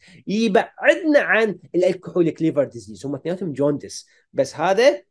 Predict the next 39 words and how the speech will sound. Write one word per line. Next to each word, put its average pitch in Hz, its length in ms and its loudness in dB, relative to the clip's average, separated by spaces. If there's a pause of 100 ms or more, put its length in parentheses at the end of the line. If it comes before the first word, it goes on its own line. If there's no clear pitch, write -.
(120)
يقول: 131 280 -8
"يابا 165 160 -2
كل 160 100 -18
شيء 170 160 -4
مرض 160 220 -2
جينيتكس". 131 540 -6
أوكي؟ 240 320 -4 (680)
فهم 156 340 -4 (100)
مهم 156 240 -4
أسأل 160 340 -8
على، 156 320 -4 (680)
آه، 127 220 -4
هيجي 156 280 -8
حالات، 104 520 -12
لأنه 123 180 -8
بعض، 123 280 -6
بعض 139 140 -2
الديزيزز 170 640 -6
هي 131 280 -8
تسوي 139 300 -6
لنا 135 100 -8
سكيب 165 380 -8
جنريشن، 104 580 -10 (360)
يعني 135 260 -2
مثلًا 139 340 -4
تطلع 165 360 -6
بالأبناء 170 640 -2 (300)
الآباء 135 440 -6
ما 151 200 -4
بيهم 165 220 0
شيء، 170 400 -8
الأجداد 143 460 0
بيهم 104 240 -16
شيء، - 280 -18 (220)
أو 151 100 4
الأقارب 147 540 -4
بيهم 104 180 -16
شيء، 98 200 -18
وهكذا. 123 400 -16